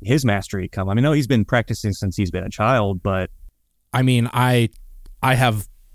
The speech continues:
Speaker 2: I mean, it would require listeners to n-, ha-, be ultra familiar with his catalog. I mean, I know every work Thile has ever done, um, and
Speaker 1: Yeah.
Speaker 2: I've listened to them, you know,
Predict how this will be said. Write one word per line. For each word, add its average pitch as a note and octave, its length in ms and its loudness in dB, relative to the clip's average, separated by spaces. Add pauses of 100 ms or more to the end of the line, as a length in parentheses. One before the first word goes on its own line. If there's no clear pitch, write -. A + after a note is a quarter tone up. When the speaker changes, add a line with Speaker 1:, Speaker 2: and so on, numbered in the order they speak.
Speaker 2:
I A2+ 80 -4
mean, F#2 180 -8 (420)
it C3+ 100 2
would C3+ 140 4
require C3+ 360 4
listeners A#2+ 400 2
to C3 100 -2
n-, A2+ 140 -2 (240)
ha-, - 120 -2 (160)
be A2 260 2 (420)
ultra A2 320 -2
familiar G#2+ 440 2
with G#2 140 0
his F#2+ 140 0
catalog. G2 520 0
I G2 60 -4
mean, G2 220 -4
I G2 320 -4 (680)
know G#2 300 0
every G#2 360 -2
work G2 340 -4 (260)
Thile G#2 260 0
has F#2 140 -4
ever F#2 180 -4
done, F#2 320 -4 (380)
um, G2+ 400 0 (300)
and A#2+ 120 0
Speaker 1:
Yeah. A2 80 4
Speaker 2:
I've G2 80 -2
listened A2 280 -4
to A#2 80 -2
them, G#2 200 -4
you G2 80 -2
know, E2+ 60 -4